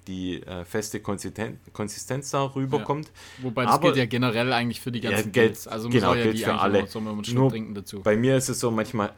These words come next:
Speaker 1: mache ich eben auch Läufe von einer Stunde, anderthalb, vielleicht auch mal zwei Stunden ohne Flüssigkeit dabei. Ja, und dann nehme ich mir da jetzt nicht nur, welchen Gel dabei habe, da extra auch noch was zu trinken mit.
Speaker 2: Ja,
Speaker 1: Aber
Speaker 2: klar.
Speaker 1: da hatte ich jetzt auch tatsächlich dann den Vergleich, weil ich habe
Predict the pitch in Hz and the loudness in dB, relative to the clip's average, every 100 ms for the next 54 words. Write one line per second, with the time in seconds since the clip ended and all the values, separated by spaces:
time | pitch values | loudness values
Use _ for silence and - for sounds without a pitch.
0 | - 92 104 - 95 98 80 92 92 107 | -12 -10 -10 -6 -6 -6 -6 -2 2 2
1 | 107 101 101 95 92 92 - 107 113 92 | 0 -6 -4 -4 -6 -6 -6 -6 -4 -6
2 | 90 92 92 95 113 117 - _ - 101 | -6 -8 -4 -2 -2 -4 -16 _ -10 -10
3 | - 98 92 - 101 113 - 113 90 80 | -8 -6 -6 -4 -4 -4 -4 -8 -8 -12
4 | 90 117 123 123 113 110 - 107 104 104 | -6 -6 -4 -6 -6 -8 -4 -4 -2 0
5 | 101 104 104 _ _ _ _ - 87 92 | 0 0 -2 _ _ _ _ -6 -2 -2
6 | 95 92 92 87 - _ _ _ _ _ | -2 -4 -4 -8 -14 _ _ _ _ _
7 | _ - - 92 98 101 98 95 95 92 | _ -20 -12 -6 -4 -4 -4 -2 -2 -2
8 | - 101 101 - 98 101 95 90 92 95 | -6 -8 -8 -6 -4 -2 -2 -4 -6 -2
9 | 101 117 - 95 95 - 60 - - 87 | -2 -2 -2 -4 -4 -6 -12 -10 -8 -6
10 | 90 90 90 - 87 110 117 104 104 104 | -6 -6 -8 -12 -10 -8 -8 -6 -6 -6
11 | - - - - - 98 - 104 104 104 | -18 -20 -20 -20 -14 -10 -4 0 0 4
12 | 107 151 165 139 147 123 131 131 123 131 | 2 2 -2 -2 -4 -4 -4 -4 -4 -4
13 | 123 123 - 110 104 104 - 95 95 117 | -4 -6 -4 -2 0 -2 -2 -6 -2 -2
14 | 175 - 107 98 87 110 | -4 -4 -2 -2 -4 -8